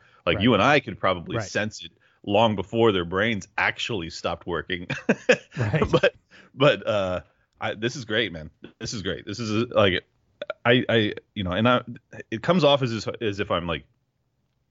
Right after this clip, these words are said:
Speaker 1: super black-pilled, but I actually have optimism. It's just that I really strongly believe that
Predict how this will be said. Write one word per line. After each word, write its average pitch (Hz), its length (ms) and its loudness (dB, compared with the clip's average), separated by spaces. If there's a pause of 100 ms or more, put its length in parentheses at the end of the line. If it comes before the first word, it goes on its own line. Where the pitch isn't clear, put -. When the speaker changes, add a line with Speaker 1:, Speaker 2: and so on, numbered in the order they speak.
(140)
Speaker 1:
super 131 360 0
black-pilled, 82 580 0
but 98 160 0 (220)
I 107 80 2
actually 139 320 0
have 131 320 -2
optimism. 85 640 -4
It's 95 160 -12
just 101 240 -6
that 87 160 -2 (440)
I 98 60 -2
really 107 380 2
strongly 113 540 2
believe 87 380 -6
that 87 160 -2